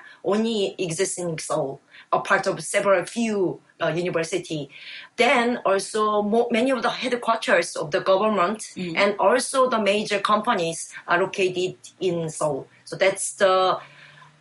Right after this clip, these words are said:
Speaker 1: I think, main kind of, like, motivation why people move to Seoul from everywhere in the country.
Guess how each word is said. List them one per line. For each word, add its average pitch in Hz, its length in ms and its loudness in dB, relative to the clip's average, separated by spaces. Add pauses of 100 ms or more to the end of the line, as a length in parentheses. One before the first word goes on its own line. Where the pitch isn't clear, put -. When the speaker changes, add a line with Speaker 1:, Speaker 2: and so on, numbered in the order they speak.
(180)
Speaker 1:
I 196 60 4
think, 220 180 2
main 214 720 2
kind 196 260 0
of, 180 100 4
like, 160 280 2 (440)
motivation 196 840 2 (140)
why 180 200 6
people 196 300 -2
move 208 340 -2
to - 100 -10
Seoul 160 460 0
from 170 300 -2
everywhere 170 420 2
in 151 220 -4
the 147 100 -2
country. 156 500 -8